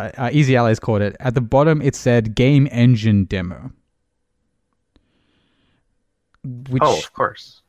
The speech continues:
Speaker 1: which makes it sound like, 'cause, and at the end it had, like, "Powered by the, like, s-, something, like, s-, not systematic, but some S sounding,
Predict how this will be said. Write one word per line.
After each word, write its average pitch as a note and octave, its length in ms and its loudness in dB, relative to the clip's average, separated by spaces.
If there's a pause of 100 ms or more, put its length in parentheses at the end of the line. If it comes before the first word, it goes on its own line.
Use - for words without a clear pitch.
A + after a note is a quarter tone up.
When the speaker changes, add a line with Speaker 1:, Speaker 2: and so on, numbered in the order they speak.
(100)
Speaker 1:
which - 480 -6
makes C#3+ 440 0
it F#3 100 -6
sound D3 400 -2
like, B2+ 320 -4 (760)
'cause, D3+ 140 2
and D3 160 2
at C#3 80 4
the C#3 120 4
end D3 160 2
it C3 60 2
had, B2+ 160 2
like, A2+ 200 0 (420)
"Powered C3+ 440 2
by A#2 200 2
the, G#2+ 640 0
like, G#2 300 -8 (160)
s-, - 60 -20
something, - 1200 -6
like, G2+ 140 -6
s-, - 240 -18 (240)
not B2+ 160 -8
systematic, G#2 560 -6
but G#2+ 100 -8
some B2 300 2
S A#2+ 180 -6
sounding, G2+ 840 -6